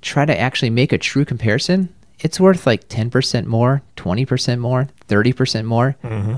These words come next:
Speaker 1: We would translate in dollars and say, "That's great. You wanna take that lump sum. That's wonderful."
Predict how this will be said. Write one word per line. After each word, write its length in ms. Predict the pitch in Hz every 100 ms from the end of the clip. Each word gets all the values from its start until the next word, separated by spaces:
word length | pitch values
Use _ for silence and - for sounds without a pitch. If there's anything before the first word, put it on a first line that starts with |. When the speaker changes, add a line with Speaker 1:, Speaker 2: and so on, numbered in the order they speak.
| -
Speaker 1:
We 80 | 131
would 120 | 120
translate 380 | - 123 127 123
in 100 | 120
dollars 360 | 98 113 127
and 100 | 120
say, 340 | - 117 110 120 - - - - _ - -
"That's 200 | 156 170
great. 260 | - 185 135
You 80 | 123
wanna 140 | 151
take 180 | 143 156
that 140 | 131
lump 160 | 123 131
sum. 240 | - 160
That's 200 | 135 104
wonderful." 680 | 113 135 165 - 113 110 117